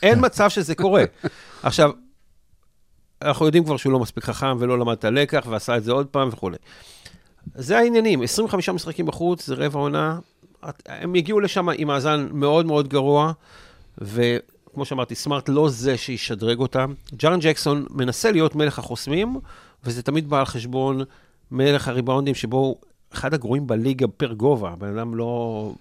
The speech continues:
Speaker 1: פשוט ריבאונדר גרוע. השאלה היא, מי יציב שם? יש לך, השחקן הכי חשוב להם מבחינת פלוס מינוס, זה דווקא,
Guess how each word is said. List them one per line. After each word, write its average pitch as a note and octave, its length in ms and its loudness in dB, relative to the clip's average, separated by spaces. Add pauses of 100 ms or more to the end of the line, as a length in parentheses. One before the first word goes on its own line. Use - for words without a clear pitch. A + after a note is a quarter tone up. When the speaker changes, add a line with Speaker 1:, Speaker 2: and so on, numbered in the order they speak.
Speaker 1:
פשוט A#2+ 300 -10
ריבאונדר G#2 360 -6
גרוע. A#2 380 0 (680)
השאלה C#3 340 2
היא, D3 140 4 (500)
מי D3 140 2
יציב G#3+ 360 4
שם? C3 260 0
יש E3+ 140 0
לך, - 60 -2
השחקן F3 480 2
הכי A3 160 0
חשוב G#3 380 2
להם D#3 240 4
מבחינת D3 600 -2 (120)
פלוס D#3 280 -2
מינוס, G#3 500 -2 (440)
זה B2 200 0
דווקא, D#3+ 560 4